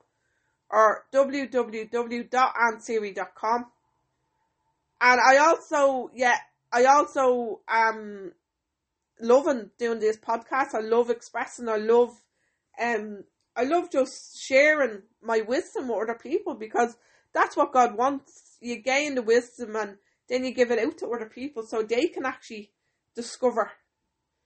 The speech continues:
who they are, uh, if they're open-minded enough to accept it, because open-minded is needed for this. Because if you have a closed mind, you're just going to stay the same and stay stuck. And it's not really for you, because an open-minded is needed for you to welcome in new.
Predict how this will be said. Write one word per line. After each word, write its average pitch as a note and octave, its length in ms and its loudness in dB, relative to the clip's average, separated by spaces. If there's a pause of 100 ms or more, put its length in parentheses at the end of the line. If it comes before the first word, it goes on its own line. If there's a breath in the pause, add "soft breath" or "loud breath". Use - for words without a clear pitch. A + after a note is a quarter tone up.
(240)
who B3+ 420 -2 (360)
they C4 220 4
are, B3 300 2 (640)
uh, D4 160 -6
if C4 140 0
they're B3 180 2
open-minded A#3 720 0
enough A3 320 -6
to - 140 -14
accept - 500 -8
it, B3+ 80 -8
because A3 380 -6
open-minded A#3+ 640 0
is A3 260 -4
needed A3+ 340 -8
for C#4+ 160 -10
this. D#4 340 -12 (280)
Because A#3+ 240 -4
if C#4+ 140 -4
you D#4 100 2
have C4+ 160 0
a A#3 60 -6
closed A#3 340 -2
mind, A3 240 -4
you're A3 100 -4
just B3 160 -8
going A3+ 180 -6
to G#3+ 80 -12
stay G#3 200 -8
the G#3 80 -12
same G#3 280 -10
and G3+ 100 -16
stay G3+ 180 -12
stuck. A3 340 -10 (640)
And A3 120 -2
it's A3 140 -6
not A#3+ 180 -6
really G#3 220 -10
for G#3+ 200 -2
you, C4 300 0
because G#3+ 340 -6 (300)
an A3 140 -2
open-minded A3+ 640 0
is G3+ 260 -6
needed A3 460 -4
for - 180 -14
you G#3+ 280 -8
to - 180 -6
welcome G#3+ 440 -4
in G#3 280 -8
new. G#3 320 -2